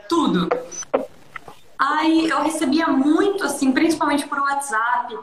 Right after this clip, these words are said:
"Nossa, olha o que eu achei aqui, ah, água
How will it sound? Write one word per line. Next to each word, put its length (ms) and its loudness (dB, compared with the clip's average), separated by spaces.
"Nossa, 680 -2
olha 220 -2
o 20 -8
que 80 -2
eu 80 2
achei 240 -2
aqui, 520 -2
ah, 300 -4
água 440 -2